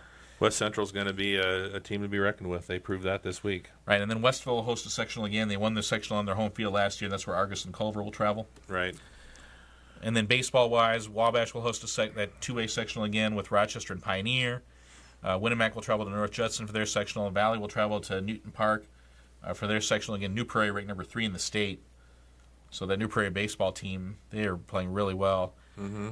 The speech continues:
Speaker 2: Uh, and then Argus and Culver will travel to T-, Tri-Township again.
Speaker 1: Yeah.
Speaker 2: And, of course, Caston,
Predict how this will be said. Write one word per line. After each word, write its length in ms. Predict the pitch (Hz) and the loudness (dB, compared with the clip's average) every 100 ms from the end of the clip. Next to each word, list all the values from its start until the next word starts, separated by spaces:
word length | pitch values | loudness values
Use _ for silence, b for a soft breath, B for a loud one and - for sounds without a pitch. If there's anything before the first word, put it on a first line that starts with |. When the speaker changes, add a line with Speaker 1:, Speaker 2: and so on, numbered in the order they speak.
| 107 | -6
Speaker 2:
Uh, 380 | 95 95 95 104 | -4 0 0 0
and 100 | 104 | -2
then 120 | 110 110 | 2 2
Argus 280 | 120 127 | 2 0
and 80 | 123 | -2
Culver 280 | 123 127 131 | 2 2 2
will 80 | 120 | 0
travel 280 | 135 135 123 | 0 0 -2
to 180 | - | -4
T-, 40 | - | -4
Tri-Township 640 | - 135 135 151 165 107 - | -2 -2 2 0 0 -4 -8
again. 260 | 92 90 - - - 98 | -8 -8 -10 -20 -16 -2
Speaker 1:
Yeah. 220 | 98 92 - | 0 0 -2
Speaker 2:
And, 120 | 110 107 | -2 2
of 60 | |
course, 180 | 120 110 | 2 2
Caston, 480 | - 143 165 - | 2 2 2 -2